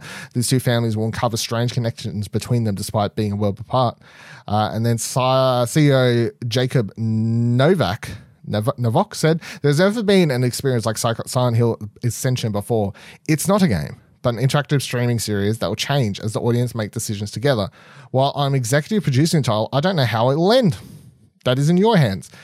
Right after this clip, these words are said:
and the content you make will be streamed worldwide on television and phones. For our relationships with Sony Pictures, Google, Apple, and others, participating in Silent Hill Ascension each day means you'll be part of history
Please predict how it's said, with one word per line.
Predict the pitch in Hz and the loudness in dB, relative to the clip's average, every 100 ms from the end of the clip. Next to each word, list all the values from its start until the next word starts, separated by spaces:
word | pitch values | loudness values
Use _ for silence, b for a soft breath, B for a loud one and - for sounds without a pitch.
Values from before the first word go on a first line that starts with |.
| B B | B B
and | 113 | -2
the | |
content | 113 143 143 160 | 0 0 0 0
you | 131 | 2
make | 127 127 135 | 2 2 0
will | |
be | 113 | -2
streamed | - 127 117 | -2 -2 0
worldwide | 113 135 135 110 98 | 2 2 2 0 -2
on | 117 | -4
television | - 120 117 110 | -2 0 0 0
and | 117 113 | -2 0
phones. | 139 107 92 - - | 0 -2 -6 -14 -8
For | 139 | 0
our | 123 127 | 2 2
relationships | 123 147 170 143 123 | 2 2 0 -2 -4
with | 117 | -4
Sony | 120 117 113 | -2 0 0
Pictures, | 165 160 185 156 | -2 0 -2 0
Google, | - 117 135 131 | -2 0 0 0
Apple, | 117 120 123 | -2 0 -2
and | - 107 | 0 -2
others, | 165 156 135 143 B B B B | 0 0 0 -4 B B B B
participating | - 139 175 151 147 147 | 0 0 2 2 4 2
in | 131 | 0
Silent | - 143 139 | 0 0 4
Hill | 131 123 | 4 2
Ascension | 110 147 139 120 123 B B | 2 0 0 -2 -2 B B
each | - 175 - | 0 0 2
day | 156 113 | 0 0
means | 101 110 113 | -2 -2 0
you'll | 120 | 0
be | 117 | 0
part | 95 127 117 | 0 -2 -2
of | - | -4
history | - - 110 92 | -6 -2 -2 -4